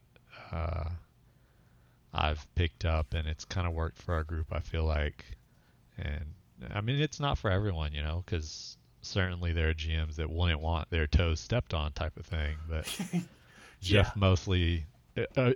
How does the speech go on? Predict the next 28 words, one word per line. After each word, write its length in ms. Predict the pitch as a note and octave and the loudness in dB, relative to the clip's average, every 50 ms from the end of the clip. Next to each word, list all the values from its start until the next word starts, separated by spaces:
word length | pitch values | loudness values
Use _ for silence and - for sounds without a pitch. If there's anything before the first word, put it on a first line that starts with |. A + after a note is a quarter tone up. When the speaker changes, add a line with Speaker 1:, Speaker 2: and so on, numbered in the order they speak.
| - | 4
Speaker 1:
enjoys 520 | - C#3 B2 A2+ G#2+ G2 G#2 A2 A#2 A2 F#2 | 2 2 2 2 4 6 6 8 8 6 4
it, 180 | E2+ E2+ - | 2 0 2
appreciates 640 | F#2 F2 - - A2+ G#2+ - - F#2+ F2 E2+ - - | 0 0 2 2 2 2 2 0 0 0 0 -2 -4
it, 140 | F2 E2 - | -6 -4 -2
'cause 180 | - F#2+ F2 E2+ | 0 0 2 2
it 120 | F2 - _ _ - - | 0 -2 _ _ -18 -8
lightens 400 | G#2 F2 F2 F2+ F2 F2+ F2 D#2+ | -2 2 2 2 2 0 -4 -2
the 100 | E2+ F2 | -2 0
load 280 | D#2+ E2 F2 F2+ F2 F2 | 2 4 4 4 6 6
on 140 | E2+ D#2+ D2+ | 4 4 2
him. 300 | - F2 G2+ A#2 A2 F2 D#2 | 2 0 0 0 0 -2 -4
Like, 180 | D2 D2 D#2 | -6 -6 -4
he 100 | - A#2 | -2 2
doesn't 220 | G#2+ G#2 F#2+ F#2 E2+ | 4 4 4 4 2
have 200 | F2 F#2+ - - | 4 4 2 2
to 80 | - | 0
go 200 | F#2+ F2+ E2+ E2 | 0 2 2 2
look 280 | E2 E2+ F2+ F2+ - G2+ | 4 4 2 2 2 2
up 120 | F#2 F2 | 2 2
the 60 | - | 0
Speaker 2:
Exactly. 300 | - G2 F2 E2 - - | 0 -2 0 0 2 2
Speaker 1:
chase 320 | - E2+ E2+ F2+ - - - | 2 4 4 2 0 -2 -4
rules. 800 | F#2+ F2 F2+ F2+ F2 E2+ E2+ F2 F2 F#2+ A#2+ C3 - - - - - - - - - - - _ - | -2 0 2 2 2 2 2 4 4 4 2 2 -2 -8 -14 -16 -18 -20 -20 -20 -20 -20 -20 _ -6
He's 220 | - G2 F#2+ F2 | 0 0 2 2
like, 240 | F2+ F#2+ F#2 F2+ - - | 4 2 2 2 2 4
"Hey, 140 | - G#2 | 4 4
Speaker 2:
Yep. 80 | F#2+ F2+ | 4 4
Speaker 1:
Cam, 480 | - G#2+ A2 A2+ A#2 G2+ F2+ F2+ F#2+ | 4 2 2 4 4 4 4 2 0